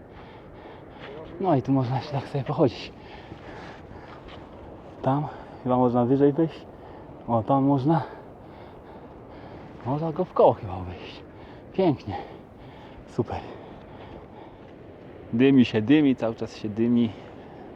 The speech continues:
Elegancko. A ja se stoję i podziwiam. Normalnie na żywo to normalnie teraz się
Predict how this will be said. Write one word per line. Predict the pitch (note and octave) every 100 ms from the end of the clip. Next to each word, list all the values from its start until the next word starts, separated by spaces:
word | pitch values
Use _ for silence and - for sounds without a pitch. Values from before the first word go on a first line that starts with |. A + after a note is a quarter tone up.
| A2+
Elegancko. | A2 G#2 A2 A2+ G#2+ - A#2+ A2+ A2 - - - - - - - - - - - -
A | -
ja | A#2
se | - G#2
stoję | - A2+ A2+
i | G#2+
podziwiam. | A#2 G#2+ A2+ G#2+ G2 F2+ - - - - - - - A2+
Normalnie | A2+ B2 B2 A#2 A2 - - - - - - - - - - -
na | C#3+
żywo | C#3+ D#3+ D#3+
to | D#3
normalnie | D#3 D#3 D3
teraz | C3+ C3+ C3+ -
się | -